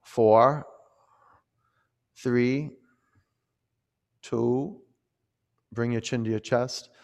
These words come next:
Come down to the mat. One D. Feet in a little closer, a little closer. Like more hip, more towards hip width. Mm, yeah, ready? Here we go. Wheel. On your in-breath, press down, come up.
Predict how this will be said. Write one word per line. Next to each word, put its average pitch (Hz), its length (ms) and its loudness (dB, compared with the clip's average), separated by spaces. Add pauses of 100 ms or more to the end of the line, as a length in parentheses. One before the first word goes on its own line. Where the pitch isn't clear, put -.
(480)
Come 117 160 -4
down 110 160 0
to 110 60 -2
the 110 80 -2
mat. 117 240 0
One 160 260 4
D. 113 300 2 (680)
Feet 208 280 -2
in 240 100 4
a 233 40 6
little 175 200 4
closer, 131 680 2 (200)
a 170 60 -4
little 208 160 4
closer. 165 540 2 (680)
Like 131 160 -2
more 139 180 4
hip, 156 120 0
more 156 200 4
towards 147 280 2
hip - 200 -2
width. - 340 -6 (880)
Mm, 123 300 -2 (200)
yeah, 110 220 4 (160)
ready? 135 300 6 (920)
Here 131 80 2
we 135 80 2
go. 107 320 4 (600)
Wheel. 117 560 2
On 123 160 0
your 120 100 0
in-breath, 139 420 4
press 135 220 2
down, 127 220 2
come 120 200 -2
up. - 280 -6